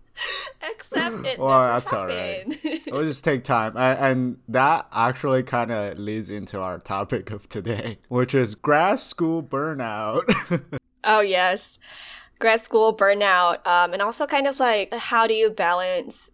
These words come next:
Speaker 1: grad life with your own personal life? Because, like, I think there's a lot of stressors in grad school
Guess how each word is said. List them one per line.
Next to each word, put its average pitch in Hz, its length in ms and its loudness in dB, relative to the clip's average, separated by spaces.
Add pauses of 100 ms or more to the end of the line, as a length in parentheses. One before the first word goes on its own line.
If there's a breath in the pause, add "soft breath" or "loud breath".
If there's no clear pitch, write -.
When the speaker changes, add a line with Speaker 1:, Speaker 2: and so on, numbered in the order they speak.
(140)
Speaker 1:
grad 180 360 0
life 156 600 -2
with 185 240 -8
your 190 200 -8
own 285 200 -6
personal 190 520 -6
life? 160 280 -4
Because, 240 320 -2
like, 196 340 -2 (160)
I 175 80 -2
think - 480 -2 (100)
there's 233 280 2
a - 20 -16
lot 359 160 0
of 311 80 2
stressors - 680 -2
in 196 120 -6
grad 156 300 -4
school 233 540 -2